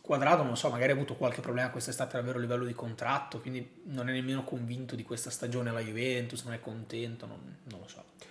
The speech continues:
Di Maria e Pogba oggi non li vedo ancora pronti per,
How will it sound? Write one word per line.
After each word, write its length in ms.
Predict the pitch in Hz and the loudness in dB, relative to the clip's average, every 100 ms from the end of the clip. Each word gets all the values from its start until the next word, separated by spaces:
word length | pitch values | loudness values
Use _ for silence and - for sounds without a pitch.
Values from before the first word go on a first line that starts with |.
| - - - - - - - - - | -18 -18 -20 -20 -20 -20 -20 -20 -4
Di 100 | 139 | 4
Maria 200 | 139 131 | 6 6
e 20 | |
Pogba 380 | - 123 113 98 | 6 2 2 4
oggi 360 | 92 98 110 110 | 2 0 -2 -2
non 140 | 101 | -2
li 80 | 95 | -2
vedo 240 | 92 92 | -2 -2
ancora 360 | 101 - 98 95 | -6 -4 -2 0
pronti 420 | - 98 92 110 | 0 -2 -2 -8
per, 600 | 107 95 - 78 76 69 | -4 -6 -6 -10 -10 -14